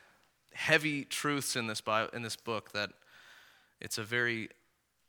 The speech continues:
deep and detailed book about, um, suffering, which is a very heavy subject. And, um, it's amazing how it's, it's been a blessing to me, actually, to read this book, um,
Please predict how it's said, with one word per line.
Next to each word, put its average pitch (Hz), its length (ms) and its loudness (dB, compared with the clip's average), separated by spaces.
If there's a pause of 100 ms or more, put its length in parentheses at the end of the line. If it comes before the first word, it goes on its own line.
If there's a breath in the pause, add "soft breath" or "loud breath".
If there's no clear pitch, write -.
(180)
deep 127 320 -4
and 104 160 -10
detailed 107 560 -6 (520 loud breath)
book 101 360 -8
about, 98 420 -8 (600 loud breath)
um, 95 420 -8 (320)
suffering, 92 580 0
which 107 180 -8
is 107 100 -10
a 104 40 -6
very 107 240 -2
heavy 104 240 -4
subject. 107 540 -8 (1080 soft breath)
And, 104 460 0
um, 101 480 0 (1800 soft breath)
it's 123 200 -2
amazing 135 420 0
how 123 300 6
it's, 117 200 -2 (120)
it's - 180 -8
been - 140 -2
a 160 40 -2
blessing 135 420 0
to 104 100 -8
me, 98 120 -4
actually, 98 360 -2
to 98 60 -6
read 107 280 -8
this 98 180 -6
book, 92 280 -10 (480 loud breath)
um, 98 500 -4